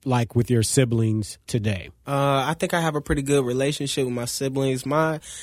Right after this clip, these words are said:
Speaker 2: little sister who got taken away when I got taken away, she's in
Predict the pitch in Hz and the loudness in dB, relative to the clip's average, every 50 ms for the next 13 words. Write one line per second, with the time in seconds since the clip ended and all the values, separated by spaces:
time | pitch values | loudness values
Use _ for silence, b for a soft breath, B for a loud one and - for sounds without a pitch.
0 | B B B B B B 131 143 151 147 143 - - 165 165 160 - - 156 156 | B B B B B B 6 6 6 6 6 4 4 4 4 2 2 2 4 4
1 | 156 151 147 147 139 135 131 127 127 - - - 139 139 139 131 - - 151 - | 4 4 4 4 4 4 4 2 0 -4 -2 2 4 4 4 4 2 0 0 2
2 | 143 135 131 135 135 135 131 127 123 135 139 139 135 127 123 - - 135 123 131 | 2 2 4 4 4 6 4 4 4 4 4 4 4 2 0 0 -2 -4 -2 -2
3 | 127 120 123 120 123 127 - - 170 165 165 151 135 127 - | 0 0 2 2 2 2 2 2 4 4 4 4 4 2 -2